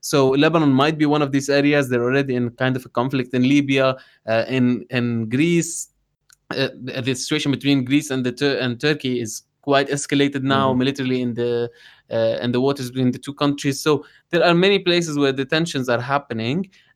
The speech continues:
Speaker 1: and probably Lebanon is another manifestation. And if you see the reported reactions of Turkish officials to, uh, Macron visiting the country, you will see how,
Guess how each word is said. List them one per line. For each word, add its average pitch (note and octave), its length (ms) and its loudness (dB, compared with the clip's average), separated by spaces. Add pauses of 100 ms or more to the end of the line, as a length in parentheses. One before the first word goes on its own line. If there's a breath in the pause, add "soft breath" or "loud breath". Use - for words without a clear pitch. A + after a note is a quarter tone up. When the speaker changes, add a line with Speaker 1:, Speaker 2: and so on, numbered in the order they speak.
Speaker 1:
and C#3 360 0
probably F#3 380 4
Lebanon D3 320 4
is B2+ 100 0
another C3 220 2
manifestation. C3 640 0
And F#3 120 2
if F3 120 -6
you F3+ 60 -8
see F#3 400 -4 (240 soft breath)
the C3+ 100 2
reported D3 520 0
reactions C#3+ 420 0
of C3 180 -2
Turkish D3 320 -2
officials C3+ 520 -4 (440 soft breath)
to, G3 360 -2 (260)
uh, B2+ 240 2
Macron C#3 440 0
visiting C#3+ 420 0
the A#2+ 160 2
country, F3+ 400 -2
you C3+ 120 2
will C#3 100 2
see C3+ 300 -4
how, B2+ 420 -2